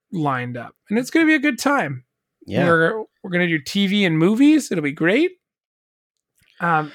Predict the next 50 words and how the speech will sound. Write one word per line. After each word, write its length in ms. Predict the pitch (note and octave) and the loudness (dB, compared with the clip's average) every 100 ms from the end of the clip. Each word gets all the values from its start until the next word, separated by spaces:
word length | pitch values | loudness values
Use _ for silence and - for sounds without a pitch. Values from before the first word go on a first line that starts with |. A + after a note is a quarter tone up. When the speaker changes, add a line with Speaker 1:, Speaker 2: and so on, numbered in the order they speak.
| - - _ _ _ | -18 -20 _ _ _
Speaker 1:
should 180 | - A3+ | -2 4
we 120 | D#4 | 4
tease 640 | - - F#3 G#3 D#4+ - - _ _ _ _ _ - | 2 0 2 2 0 -4 -14 _ _ _ _ _ -10
the, 460 | E3+ F3+ E3 D#3+ - | -4 -2 -2 -6 -12
the 140 | E3 D#3 | -12 -12
topics? 840 | - - D#3 E3+ F4 B4 - - _ _ _ _ _ _ _ | -10 -10 -8 -6 -6 -8 -12 -20 _ _ _ _ _ _ _
Maybe 220 | G#3+ B3+ C4 | -4 -2 -2
at 100 | A3+ | -2
the 100 | G#3+ | -2
end 100 | G3 | -4
of 60 | |
the 60 | F3 | -6
show. 420 | - D3+ A#2+ - - | -8 -10 -10 -20 -8
Maybe 180 | A3 | -6
I'll 80 | C4 | -4
just 80 | C#4 | -2
Speaker 2:
Maybe 160 | C#3+ C#3+ | 0 0
at 80 | A#2+ | 0
the 80 | |
end 100 | A#2+ | 0
of 60 | A2 | 0
Speaker 1:
sprinkle 160 | F3 F#2+ | -2 -4
'em 60 | |
Speaker 2:
shows, 120 | F2 - | -6 -8
Speaker 1:
in, 80 | F#3 | -4
if 60 | |
Speaker 2:
yeah. 80 | F2+ | 0
Speaker 1:
I 40 | F#3+ | 0
remember. 340 | F3+ E3 A2 | -2 -4 -4
Speaker 2:
Le-, 120 | C3 - _ _ _ | -4 -6 _ _ _
yeah, 320 | F#2+ G2+ F2+ | 0 2 2
le-, 200 | F2 F#2+ - | 0 -2 -4
le-, 160 | G2 - _ _ _ _ - | -10 -12 _ _ _ _ -4
give 320 | A#2+ B2+ B2 | 2 2 2
the, 340 | G#2 G#2+ G#2 | -2 2 4
uh, 340 | F#2 F2+ F2 E2+ - _ _ G2+ | 4 2 0 -4 -12 _ _ -2
give 220 | G#2+ G#2+ | 0 0
the 80 | G2+ | -2
diehard 560 | F2 F#2+ F2+ F#2 E2 | 0 0 0 -2 -4
fans, 540 | - - E2 D2+ - - | -4 -4 -2 -6 -10 -8
the 80 | |
ones 260 | E2+ G2 F#2+ | -4 -4 -4
who 240 | - F2 | -6 -4
listen 320 | E2+ F2+ - F2+ | -2 -4 -6 -10
all 200 | F2 E2+ | -8 -6
the 40 | |
way 120 | F2 | -6
to 100 | E2 | -8
the 160 | D#2+ E2+ | -6 -6
end, 300 | D#2+ D#2 D2+ | -6 -8 -14